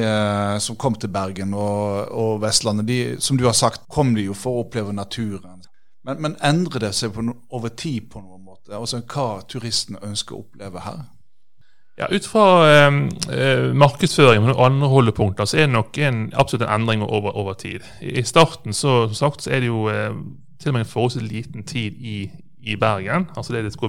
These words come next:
Speaker 2: videre til, til Fjorden over land, til Gudvangen, spesielt populært.
Speaker 1: Mm.
Speaker 2: Ehm, vi ser en endring i tyve-årene, ehm, og en av de er jo faktisk, eh, Fløibanen, som, som åpner i, i, eh, nitten atten. Og det er interessant at, ehm,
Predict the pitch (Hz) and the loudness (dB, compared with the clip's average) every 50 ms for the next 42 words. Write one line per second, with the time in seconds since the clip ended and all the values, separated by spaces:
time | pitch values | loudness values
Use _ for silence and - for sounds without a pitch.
0 | 104 104 107 107 113 101 95 - - 107 98 98 95 - - - - 104 98 101 | -2 -2 0 0 0 -2 -4 -6 -8 -8 -8 -8 -10 -12 -14 -14 -12 -12 -10 -10
1 | 98 95 98 - 104 104 - - 104 98 98 101 98 98 98 101 104 104 101 98 | -10 -12 -12 -14 -14 -14 -12 -10 -10 -8 -8 -8 -6 -6 -6 -4 -4 -4 -6 -6
2 | - - 104 98 95 98 98 110 107 107 107 107 113 107 107 101 98 - - - | -10 -10 -12 -10 -12 -12 -12 -6 -4 -2 2 4 4 4 4 2 -2 -4 -8 -6
3 | - - 98 - 110 - - - 117 139 156 - - - - - - - - - | -6 -6 -4 -4 -6 -8 -6 -6 -6 -6 -6 -8 -14 -20 -20 -20 -20 -20 -20 -20
4 | 85 - - - - - - - - - - 139 143 143 143 143 143 143 135 131 | -20 -20 -20 -20 -20 -20 -20 -20 -10 0 2 4 6 6 6 6 6 4 2 0
5 | 123 123 127 151 143 - 202 147 147 151 151 160 151 139 123 127 - 120 117 117 | -2 0 0 4 6 6 6 8 8 8 8 6 6 4 4 2 2 2 4 4
6 | 113 104 98 92 92 90 - - - - - - 123 123 123 123 123 123 123 120 | 4 4 4 2 -2 -6 -8 -12 -16 -6 0 2 4 4 6 4 2 2 0 -2
7 | 117 - - 135 131 - 156 165 151 135 131 143 135 131 143 147 139 127 120 117 | -2 -2 0 0 4 4 6 6 6 6 4 4 4 4 4 4 4 4 4 4
8 | 113 113 107 - 120 123 - 110 - - - - - - 110 104 104 101 101 101 | 2 2 0 -2 -4 -4 -4 -6 -6 -6 -8 -8 -8 -6 -4 -2 -2 -2 -4 -4
9 | 101 101 104 101 101 - - - 127 120 110 101 107 98 101 107 135 160 160 - | -6 -6 -8 -10 -12 -14 -6 -2 0 0 2 2 2 0 0 0 0 -2 -2 -4
10 | - - - - - - - - - - - - - - - 120 117 110 104 101 | -10 -20 -20 -20 -20 -20 -18 -12 -10 -6 -2 -2 -2 -2 -2 -2 -2 -2 -2 -2
11 | 101 95 - - - - 104 104 101 98 101 98 98 98 98 104 104 107 101 101 | -4 -6 -8 -10 -10 -8 -6 -6 -6 -6 -6 -6 -6 -6 -8 -8 -10 -10 -10 -8
12 | 101 101 101 98 - - - 107 - - - - 123 165 185 - - - - - | -8 -8 -8 -8 -8 -8 -6 -6 -8 -8 -6 -2 0 0 0 -2 -6 -16 -20 -20
13 | - - - - - - - - - - - 135 143 180 170 151 - - - 165 | -20 -20 -20 -20 -20 -20 -20 -20 -18 0 2 4 4 6 4 4 4 6 6 6
14 | 156 135 - - 123 117 113 - - - 117 113 113 117 113 113 110 107 | 6 6 6 4 4 4 4 2 -2 2 4 6 6 6 4 4 2 0